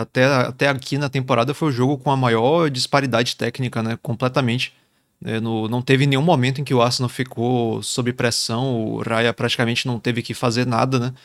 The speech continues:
A única ação praticamente dele no jogo foi aquele lançamento sensacional que ele deu pro Martinelli, que quase gerou um gol. É, e aí, inclusive, isso daí nos lembra do porquê que ele tá sendo o titular, né?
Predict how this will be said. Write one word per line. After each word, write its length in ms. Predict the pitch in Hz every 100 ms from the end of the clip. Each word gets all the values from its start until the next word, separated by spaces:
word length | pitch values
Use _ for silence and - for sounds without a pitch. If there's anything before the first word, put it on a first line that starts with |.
| - - _ _ _ -
A 220 | 123 117
única 320 | 120 156 -
ação 360 | 151 - 143 147
praticamente 540 | 139 131 139 131 131
dele 160 | 131 131
no 100 | 135
jogo 240 | 120 131
foi 200 | 139 160
aquele 260 | 147 - 135
lançamento 480 | 131 127 131 117 127
sensacional 540 | 131 123 135 151 123
que 100 | 123
ele 100 | 131
deu 160 | 120 120
pro 160 | -
Martinelli, 540 | 123 120 - 113 113 127
que 300 | 127 113 107 - _
quase 300 | - 120 113
gerou 240 | 107 120 117
um 100 | 120
gol. 260 | 113 135 - _ _ _ _ _ _ _
É, 520 | - 57 57 80 113 - -
e 140 | 131 127
aí, 120 | 123
inclusive, 460 | 135 143 123 135 135
isso 180 | 127
daí 380 | 139 120 123 139
nos 300 | 120 123 113
lembra 340 | 117 120 117 110
do 100 | 117
porquê 360 | 131 - 120
que 100 | 117
ele 300 | 123 117 110
tá 180 | - 117
sendo 300 | - 120 113
o 40 |
titular, 460 | 107 - 131 110 127
né? 140 | 123